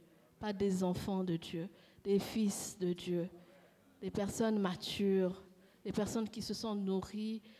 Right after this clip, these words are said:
de la parole de Dieu, des personnes qui côtoient régulièrement la présence de Dieu, qui savent reconnaître sa présence, qui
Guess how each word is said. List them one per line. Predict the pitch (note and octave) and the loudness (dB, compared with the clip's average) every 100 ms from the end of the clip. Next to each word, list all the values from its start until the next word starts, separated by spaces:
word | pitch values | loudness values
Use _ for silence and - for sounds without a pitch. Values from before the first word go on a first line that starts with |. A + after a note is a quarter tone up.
| - - | -20 -10
de | G3 | -4
la | F#3 | -4
parole | F3+ F#3 G3 G3 | -2 -2 2 2
de | F#3 F3 | 4 0
Dieu, | - F#3+ F#3+ F#3+ - - - | 0 -2 0 -2 -6 -20 -8
des | G#3 | -4
personnes | G3 G#3 - A#3+ A3+ G#3 | -2 -2 0 0 0 -4
qui | - A#3 F3+ - | -4 -4 -4 -12
côtoient | - A#3 - - A#3 G#3+ G#3 | -2 -2 -2 -2 0 0 -2
régulièrement | - G#3+ G#3 G3+ G#3+ A3+ G3+ G3+ G3+ | -4 -8 -8 -6 -4 -4 -4 -4 -4
la | F#3+ | -6
présence | F#3+ - G3 F#3 G3 G3 F#3+ | -8 -8 -8 -6 -4 -6 -6
de | F#3 | -8
Dieu, | F#3 - F#3+ G3 - - - | -8 -6 -6 -8 -14 -20 -16
qui | A#3 | -10
savent | - A#3 A3 - | -6 -4 -6 -6
reconnaître | A#3 G#3+ A3 G#3+ G#3 G#3+ - G#3 | -8 -4 -2 -2 -2 -4 -8 -12
sa | - F#3+ | -12 -14
présence, | - - G3 F#3 F#3+ F#3+ F3 - - _ _ _ _ _ _ _ _ _ _ _ _ _ _ _ _ _ _ _ _ | -14 -16 -16 -16 -18 -18 -20 -20 -20 _ _ _ _ _ _ _ _ _ _ _ _ _ _ _ _ _ _ _ _
qui | - - | -14 -12